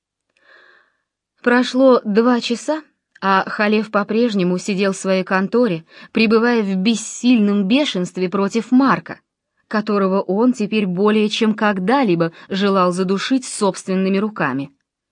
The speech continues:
Теперь он был уверен, что Марк жив и находится в Риме, а Мириам в его объятиях. О, лучше бы она досталась Домициану, этому развратному негодяю.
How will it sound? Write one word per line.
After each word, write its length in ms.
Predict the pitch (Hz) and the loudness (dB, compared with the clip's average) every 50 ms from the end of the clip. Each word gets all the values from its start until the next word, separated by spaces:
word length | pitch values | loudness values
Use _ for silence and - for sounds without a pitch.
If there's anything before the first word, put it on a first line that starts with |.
| _ _ _ _ _ - - - - - - _ | _ _ _ _ _ -20 -20 -20 -20 -20 -20 _
Теперь 460 | _ - 269 285 277 330 339 339 330 | _ 0 0 2 4 4 4 6 6
он 120 | 320 294 254 | 6 6 4
был 200 | 269 285 269 277 | 4 4 4 4
уверен, 340 | 262 220 240 254 269 269 | 4 4 4 4 4 2
что 260 | 254 254 - - 226 226 | 0 0 0 0 2 2
Марк 340 | 220 220 220 220 226 185 196 | 4 4 2 2 0 -2 -4
жив 400 | 180 175 190 208 262 269 - - _ | -4 -2 0 0 -2 -2 -4 -8 _
и 260 | 214 202 185 180 - | 0 2 2 2 2
находится 680 | - 202 185 185 180 - 180 175 175 196 185 - - 214 | 2 2 2 0 -2 -2 -4 -2 -2 -4 -6 -2 -4 0
в 40 | 202 | 0
Риме, 380 | 247 285 330 285 175 143 - _ _ _ _ _ _ _ | 2 2 2 0 -2 -2 -6 _ _ _ _ _ _ _
а 240 | - 196 190 190 185 | 0 0 2 2 2
Мириам 580 | 185 185 180 175 175 170 170 196 247 254 247 _ _ - - | 2 2 2 2 2 2 2 0 0 -2 -2 _ _ -12 -6
в 120 | - 196 | -4 -2
его 340 | 202 185 180 175 180 185 185 | 0 0 0 2 2 2 2
объятиях. 760 | 185 175 185 170 214 240 202 175 - - - - - - _ _ _ _ _ _ _ _ _ _ _ _ _ _ _ _ _ _ _ _ - | 2 0 -2 -2 -2 -2 -4 -6 -10 -14 -14 -14 -16 -20 _ _ _ _ _ _ _ _ _ _ _ _ _ _ _ _ _ _ _ _ -10
О, 300 | 185 180 175 165 165 165 | -6 -2 -2 0 0 0
лучше 380 | 160 170 190 196 - - 202 | 0 0 -2 -4 -4 -4 -2
бы 100 | 180 185 | 0 0
она 220 | 180 175 175 180 180 | 2 2 2 2 2
досталась 540 | 180 180 175 - - 190 190 196 202 190 | 0 -2 -4 -4 -4 -2 -2 0 -2 -2
Домициану, 760 | 185 214 214 214 202 - - 240 240 247 240 202 160 151 156 165 _ - - - - | 0 2 2 2 0 0 -2 -2 0 0 0 0 -2 -4 -6 -10 _ -20 -20 -10 -4
этому 300 | - 202 226 214 214 214 | -2 2 4 4 4 4
развратному 760 | 220 220 214 185 190 196 214 214 214 226 226 233 240 233 233 | 4 2 0 0 0 0 2 2 2 0 2 2 2 4 4
негодяю. 680 | 233 226 208 220 240 247 233 233 294 269 214 151 - | 4 2 2 2 2 0 0 0 0 0 0 -2 -4